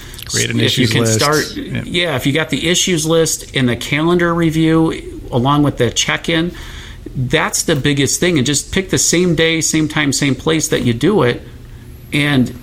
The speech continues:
Speaker 2: just start doing that. That'll help you to stop making decisions you regret throughout the week and letting stuff fall through the cracks. It just helps you to stay more on the same page. Anywhere between thirty and sixty minutes for most people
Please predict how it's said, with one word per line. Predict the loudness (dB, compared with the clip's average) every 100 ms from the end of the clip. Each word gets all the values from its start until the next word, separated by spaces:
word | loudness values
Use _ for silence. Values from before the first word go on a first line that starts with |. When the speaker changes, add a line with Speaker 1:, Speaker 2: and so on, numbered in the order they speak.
| -8
Speaker 2:
just | -2 0 0
start | 0 0 0 0 0
doing | 2 6 6 4
that. | 2 0
That'll | 0 2
help | 2 0 2
you | 2
to | 2 2
stop | 0 -2 -2 0
making | 0 2 2 4
decisions | 4 2 2 4 4
you | 4
regret | 2 2 2 -2 -2
throughout | -2 0 0
the | 0
week | 2 2 0 -2
and | 2
letting | 2 2
stuff | 0 -2 0
fall | 0 -2
through | -2
the | -4
cracks. | -2 -2 -2 -2
It | -2
just | 0 -2 -4 -10 -14 -6
helps | -4 0
you | 2
to |
stay | 2 2 2
more | 2 2
on | 0
the |
same | -2 -2 -2
page. | 0 0 -2 -6 -6
Anywhere | 0 4 4
between | 2 0 0 0
thirty | 0 0 2 2
and | 2
sixty | 0 -2 0 0
minutes | 2 0 -2
for | -2
most | -2 -2 -2
people | -2 -2 -6 -8